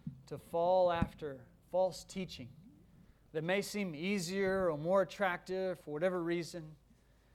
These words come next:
And God, instead, may we devote our lives to the truth. Lord, we, we recognize that especially with how quickly false news travels, it can be easy for us to get caught up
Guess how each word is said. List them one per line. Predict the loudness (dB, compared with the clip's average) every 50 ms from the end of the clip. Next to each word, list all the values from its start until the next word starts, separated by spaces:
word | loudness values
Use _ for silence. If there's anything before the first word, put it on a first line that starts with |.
| -18 -14
And | -12 -10 -6
God, | -4 -2 -2 -2 -2
instead, | -2 -4 -6 -6 -4 -2 0 0 0
may | -2 -2 -4
we | -4 -4
devote | -4 -4 -6 -4 -2 0 0 0 0 -2 -4 -6
our | -6 -6 -4
lives | -2 0 0 0 0 0 0 -2 -4 -6 -12
to | -12 -10 -8 -8 -6
the | -6 -8 -12
truth. | -14 -14 -14 -14 -14 -14 -14 -18 -20 -20 -20 -20 _ -20 -20 _ _ -20 -20 -20 -20 _ _ _ _ _ 2
Lord, | 4 6 6 6
we, | 6 4 4 4 2 0
we | 0 2 4
recognize | 6 6 4 4 2 -2 -2 0 0 0 -2 -2 -2
that | -4 -4
especially | -6 -8 -4 -2 -2 -2 0 -2 -4 -4 -2
with | -2 -4 -4 -6 -8 -16 -20 -20 _ _ _ _ -20 -20 -20 -20 -20 -20 -20 -20 _ _ _ _ _ _
how | 2 2 2
quickly | 2 0 -2 -2 -2 -2 -2 0 0 0 0 0 -2 -6 -10 -16 -20 -20 -6 -2
false | 0 2 2 2 0 -4 -8 -10
news | -8 -6 -4 -2 -2 -2 -2 -4 -6
travels, | -10 -6 -4 -2 -2 -2 0 0 -2 -2 -4 -6 -8 -12 -14 -16 _ _ _ _ -20 -20 _ _ _ _ _
it | -10 -6 -4
can | -2
be | -2 -2 -2 0
easy | 0 2 0 0 -2 -6
for | -4 0 2
us | 2 2 2
to | -2 -6
get | -6 -6 -6 -8
caught | -10 -6 0 2 4 4
up | 2 2 -2 -8